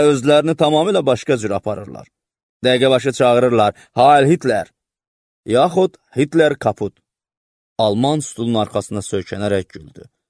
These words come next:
Dimitriyev də onunla birlikdə güldü. Alman dedi, <laughs> "Yox, sizdə yumor var. Yeri gəlmişkən soruşum, siz alman dilində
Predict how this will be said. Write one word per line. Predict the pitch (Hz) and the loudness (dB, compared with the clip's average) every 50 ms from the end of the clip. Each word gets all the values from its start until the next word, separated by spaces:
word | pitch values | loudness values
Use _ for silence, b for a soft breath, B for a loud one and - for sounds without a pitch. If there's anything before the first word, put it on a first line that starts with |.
| _ _ _ _ - | _ _ _ _ -4
Dimitriyev | 107 107 107 123 147 160 156 151 156 143 135 120 | -2 0 0 0 0 -2 -2 0 0 0 0 0
də | 110 123 120 | 0 0 0
onunla | - 85 107 104 104 104 98 | 0 -2 -2 -4 -2 -2 -2
birlikdə | 92 87 95 87 87 95 - - - - 95 | -4 -4 -6 -10 -12 -16 -20 -20 -20 -20 -20
güldü. | - - - - - - - _ _ _ _ _ - | -20 -20 -20 -20 -20 -20 -20 _ _ _ _ _ -6
Alman | - 107 104 98 98 98 95 92 82 | -4 -4 -2 -2 -4 -6 -6 -8 -12
dedi, | 82 82 85 - - _ _ _ - | -16 -20 -20 -20 -20 _ _ _ -14
<laughs> | 123 104 - 107 139 | -12 -12 -6 -4 -4
"Yox, | 123 101 98 - - - _ _ _ _ _ - | -4 -4 -6 -10 -16 -20 _ _ _ _ _ -16
sizdə | - - 165 160 147 143 160 143 135 | -10 -4 -4 -4 -2 0 0 0 2
yumor | 123 117 110 101 92 95 95 - | 2 2 0 -2 -4 -8 -12 -16
var. | - - - - _ _ _ _ _ _ _ - | -18 -18 -18 -20 _ _ _ _ _ _ _ -2
Yeri | 151 170 190 208 | 0 2 2 4
gəlmişkən | 190 185 170 160 156 147 139 - - 135 127 120 | 4 4 2 4 2 0 -2 0 0 -2 -2 -2
soruşum, | - 117 101 98 98 - - 107 90 - _ _ _ _ _ - | -4 -6 -6 -8 -8 -10 -12 -16 -16 -16 _ _ _ _ _ -6
siz | - 180 180 | -4 0 2
alman | 180 165 151 147 156 175 185 175 | 4 4 4 2 2 0 0 0
dilində | 156 147 147 139 139 135 | 0 0 0 2 2 2